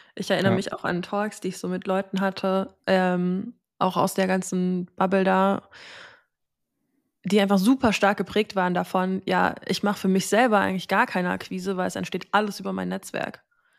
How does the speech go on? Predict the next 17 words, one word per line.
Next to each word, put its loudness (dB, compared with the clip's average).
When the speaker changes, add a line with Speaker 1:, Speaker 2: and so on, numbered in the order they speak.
Speaker 2:
Voll. -2
Speaker 1:
So, -8
Speaker 2:
Ich -16
kenn 4
Speaker 1:
und 6
Speaker 2:
so 4
Speaker 1:
das -8
Speaker 2:
viele 4
Speaker 1:
kann 4
ich 2
Speaker 2:
Leute. 2
Speaker 1:
eigentlich -2
unterschreiben, -2
so, -6
also -4
Speaker 2:
Hundert 4
Prozent. -2